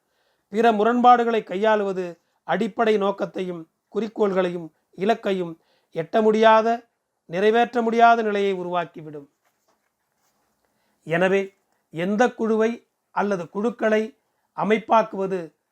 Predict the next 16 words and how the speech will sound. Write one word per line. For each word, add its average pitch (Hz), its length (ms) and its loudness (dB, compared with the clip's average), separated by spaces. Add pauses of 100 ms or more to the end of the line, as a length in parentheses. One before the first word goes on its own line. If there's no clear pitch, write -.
அரசியல்படுத்துவது 202 920 -2
என்பதையும் 190 500 -4 (400)
அத்தகைய 190 520 -2
குழு 233 340 0 (240)
அல்லது 202 380 -2
குழுக்களின் 220 520 -4
நலன்களை 208 400 0
முன்னிறுத்தி 196 600 -4 (480)
அவற்றுக்கான 208 680 -2
முதன்மையான 226 600 0
முரண்பாடுகளை 208 680 0
வரையறுப்பது 202 540 -4
என்பதையும் 185 440 -8 (360)
முதலில் 190 400 -2
தீர்மானித்திட 175 680 -6
வேண்டும். 147 340 -10